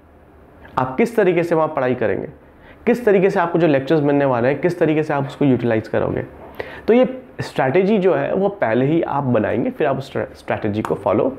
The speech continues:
करेंगे। और जब आप स्ट्रैटेजी बना के कोई काम करते हैं तो जो सक्सेस रेट है वो बढ़ जाता है।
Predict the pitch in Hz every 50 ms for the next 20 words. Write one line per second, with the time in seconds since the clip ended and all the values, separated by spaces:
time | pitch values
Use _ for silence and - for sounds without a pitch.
0 | - - - - - - 123 101 92 85 - - - - - - - - - -
1 | - - - - - - - - 151 175 160 139 180 214 220 202 196 - - -
2 | - - 151 147 - 202 190 233 240 165 143 131 202 190 202 - 196 151 113 -
3 | - - - - - - - - 156 147 151 151 147 160 165 165 170 147 135 135
4 | - 139 135 123 123 139 - 240 - - - - - - 139 127 139 139 - 143
5 | 139 - - 220 208 - - - 101 107 135 170 170 - 127 131 - 233 - -
6 | - - - - - 110 135 196 262 - - 104 107 - 110 113 98 82 - -
7 | - - -